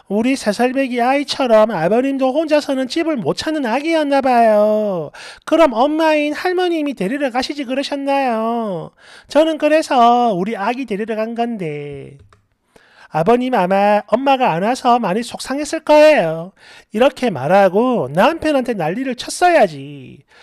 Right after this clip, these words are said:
"내가 왜 니네 할머니한테 이런 그지 같은 전화를 받아야 되는 거냐?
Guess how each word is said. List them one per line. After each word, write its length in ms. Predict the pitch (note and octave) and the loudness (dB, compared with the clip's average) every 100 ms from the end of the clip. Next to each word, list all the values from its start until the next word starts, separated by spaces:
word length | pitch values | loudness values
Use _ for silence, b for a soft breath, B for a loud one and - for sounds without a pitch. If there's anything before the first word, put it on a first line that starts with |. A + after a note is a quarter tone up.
| b b | b b
"내가 440 | - G#3+ D#4+ F4 D4+ | 4 4 8 8 8
왜 420 | F#3+ D#4+ G4+ G4 | 8 6 6 2
니네 240 | B3+ A3 | 0 2
할머니한테 760 | C4+ - D#4 D#4 D#4 C#4 A#3+ A3+ | 2 2 0 2 0 0 -2 -2
이런 260 | A3 C4+ B3 | -6 -6 -8
그지 280 | - D#3+ A#3 | -6 -4 -2
같은 220 | B3+ B3 | -2 -4
전화를 380 | E3+ F3+ B3 A3 | -2 0 0 2
받아야 320 | A#3 B3 A3+ | 2 2 0
되는 280 | G3+ A3 A#3+ | 0 -4 -2
거냐? 520 | C4 B3+ F#4+ C#4+ | -2 2 2 0